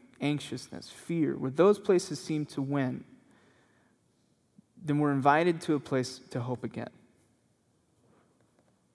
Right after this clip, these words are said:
To hope that it won't win. That, that whatever the worst case scenario that's playing over in your brain right now is trumped by a greater promise.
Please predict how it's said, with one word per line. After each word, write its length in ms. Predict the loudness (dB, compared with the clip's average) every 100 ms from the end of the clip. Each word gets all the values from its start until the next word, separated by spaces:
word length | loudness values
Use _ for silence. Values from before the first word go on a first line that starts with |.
| _
To 80 | 0
hope 240 | 4 6
that 180 | 4 2 0
it 200 | -2 0
won't 260 | -2 -2 -10 -8
win. 300 | -8 -8 -12 _ _ _ _ _ _ _ _ _ _ _ _ _
That, 260 | 0 0 0 -8 -4 2
that 120 | 6
whatever 380 | 8 8 8 6
the 120 | 6
worst 300 | 6 4 2
case 260 | 4 4 4
scenario 600 | -2 2 2 2 0 -2
that's 160 | -6
playing 380 | -4 0 0 2
over 260 | 0 0 -2
in 80 |
your 120 | -2 -2
brain 360 | -2 -2 -2
right 240 | -2 -4 -6
now 360 | -6 -4 -6 -12 -20 -14 0
is 340 | 0 0 -10 -18
trumped 520 | -2 -2 -2 -8 -20 -10
by 180 | -4 -2
a 60 | -2
greater 280 | -2 -2 -4
promise. 640 | -4 -4 -6 -12 -16